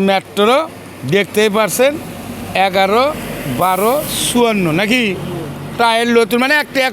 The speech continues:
খরচা নাই। এটা শর্ট ভিডিও, যারা কিনবেন দ্রুতভাবে যোগাযোগ করেন, আর বাজার কুজো কর্ম না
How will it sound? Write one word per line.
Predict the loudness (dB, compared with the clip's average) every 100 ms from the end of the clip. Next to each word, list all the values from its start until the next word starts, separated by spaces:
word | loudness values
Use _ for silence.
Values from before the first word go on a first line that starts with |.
| 0
খরচা | 0 2 0 0
নাই। | -2 -4 -14 -18 -18 -18 -18 -6
এটা | 0 0 0 0
শর্ট | 0 2 2
ভিডিও, | 2 4 2 0 -4 -16 -20 -12 -4
যারা | 0 2 0 2
কিনবেন | 2 4 2 2
দ্রুতভাবে | 2 2 2 2 0 0 0
যোগাযোগ | 0 0 -2 0
করেন, | 0
আর | 0 0
বাজার | 0 0 -2
কুজো | -2 -2 0
কর্ম | -2 0
না | 0